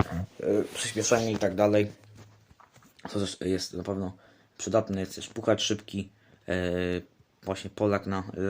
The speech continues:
e, ogólnie tu jest ten obmyca, co ma dziewięćdziesiąt pace'a. <coughs> Śmieszne.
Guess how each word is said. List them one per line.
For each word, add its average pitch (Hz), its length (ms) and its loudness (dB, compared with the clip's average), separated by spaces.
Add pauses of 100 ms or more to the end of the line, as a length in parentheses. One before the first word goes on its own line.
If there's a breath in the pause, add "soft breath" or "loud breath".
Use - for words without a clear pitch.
e, 90 40 -2
ogólnie 107 260 2
tu - 80 -4
jest 95 200 -6
ten 101 140 0 (360 loud breath)
obmyca, 101 300 0
co - 140 -2
ma 101 120 4
dziewięćdziesiąt 107 440 0
pace'a. 104 260 0 (600 loud breath)
<coughs> - 760 4
Śmieszne. 117 400 -4